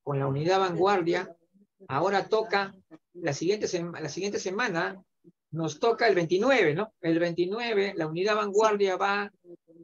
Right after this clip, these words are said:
va a analizar, eh, el concepto de cuidador o asistente gerontológico, porque hay propuestas que se están dando en el sentido de que debe-,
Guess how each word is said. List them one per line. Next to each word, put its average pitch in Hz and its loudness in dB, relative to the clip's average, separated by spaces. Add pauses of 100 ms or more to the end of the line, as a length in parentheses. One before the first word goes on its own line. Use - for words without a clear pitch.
(160)
va 190 0
a 160 -6
analizar, 165 0 (1000)
eh, 151 -2
el 156 -6
concepto 214 2
de 190 4
cuidador 175 2
o 160 -2
asistente 180 -4
gerontológico, 151 -4 (400)
porque 156 -2
hay 220 4
propuestas 190 0 (320)
que 165 -2
se 160 -4
están 196 -2
dando 185 0
en 160 -8
el 143 -4
sentido 202 -2
de 160 2
que 151 0
debe-, 151 2